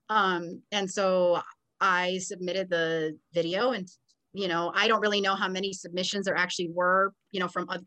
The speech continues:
other stations for this particular category, but I ultimately became one of four. Um, that was, it was whittled down to four.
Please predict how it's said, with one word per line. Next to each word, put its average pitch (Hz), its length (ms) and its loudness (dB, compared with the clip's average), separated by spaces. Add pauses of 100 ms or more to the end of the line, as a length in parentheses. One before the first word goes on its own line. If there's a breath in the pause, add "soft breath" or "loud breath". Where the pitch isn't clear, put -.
(100)
other 185 180 0
stations 185 480 -4
for 180 80 -4
this 170 160 -2
particular 170 340 -8
category, 180 560 -2 (380 loud breath)
but 190 100 0
I 185 80 4
ultimately 180 380 0
became 180 320 -4
one 175 120 -2
of 165 80 -6
four. 185 500 0 (340)
Um, 165 480 0
that 175 160 -2
was, 170 380 -4 (260)
it 185 120 -8
was 185 140 -4
whittled 180 300 2 (340)
down 156 220 -2
to 160 100 -12
four. 131 560 -4